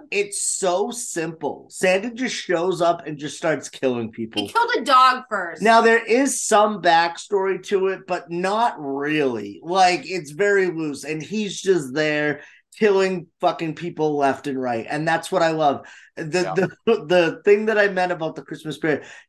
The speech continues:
Speaker 1: the, the music that they use
Speaker 2: Yeah.
Speaker 1: and the versions of the Christmas songs that they
Speaker 3: Yes.
Speaker 1: used in this, accompanied
Speaker 2: It's
Speaker 1: with
Speaker 2: very two thousand and five.
Speaker 1: fun slasher scenes, like, and, and obviously all the scenes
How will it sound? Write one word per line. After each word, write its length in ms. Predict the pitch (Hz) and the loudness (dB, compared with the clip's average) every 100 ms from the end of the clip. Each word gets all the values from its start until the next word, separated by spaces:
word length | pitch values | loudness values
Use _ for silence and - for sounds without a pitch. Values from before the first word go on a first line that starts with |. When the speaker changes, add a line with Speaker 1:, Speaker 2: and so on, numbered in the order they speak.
| - | 0
Speaker 1:
the, 180 | 156 139 | 2 4
the 140 | 139 139 | 2 2
music 560 | 131 139 170 170 190 208 | 2 2 2 2 0 -2
that 180 | 196 | 0
they 80 | 196 | -2
use 460 | 190 180 202 214 214 | -2 -4 -6 -4 -4
Speaker 2:
Yeah. 180 | 190 180 | 0 0
Speaker 1:
and 120 | 175 | 0
the 140 | 160 | -2
versions 680 | 123 143 160 170 190 196 175 | -4 -2 -2 -2 -2 -4 -8
of 320 | - 160 156 | -4 -4 -4
the 80 | 147 | -8
Christmas 560 | - 160 151 165 170 - | -8 -8 -6 -6 -6 -4
songs 420 | 160 165 170 165 | 0 2 2 -2
that 140 | 175 170 | -4 0
they 120 | 175 | -2
Speaker 3:
Yes. 240 | 165 185 | 0 -4
Speaker 1:
used 160 | 185 165 | -4 -2
in 100 | 175 | -2
this, 320 | 180 196 - - - - | 0 0 -2 -14 -6 -4
accompanied 840 | 160 - 185 196 190 202 214 175 | -2 -2 -2 0 0 0 -2 -6
Speaker 2:
It's 100 | 151 | -2
Speaker 1:
with 300 | 160 170 170 | 0 2 0
Speaker 2:
very 100 | 196 | -6
two 120 | 220 220 | -12 -10
thousand 340 | 185 180 185 | -10 -10 -14
and 160 | 175 175 | -4 2
five. 240 | 156 170 | 4 4
Speaker 1:
fun 160 | 175 170 | 0 -2
slasher 800 | 170 - 135 135 135 139 - 170 | -4 -4 0 2 2 -2 -4 -4
scenes, 580 | 160 170 165 165 175 165 | -4 -4 -4 -4 -6 -2
like, 280 | 156 135 - | 0 0 -2
and, 180 | 160 156 - | -8 -6 -6
and 220 | 170 160 - | -6 -8 -12
obviously 880 | - 190 226 226 262 226 - 190 - | -2 2 2 0 -2 -2 -2 -2 -2
all 300 | - 151 170 | -6 -4 -4
the 100 | 165 143 | -4 -8
scenes 720 | - 247 214 156 135 123 | -6 -2 0 0 -2 -4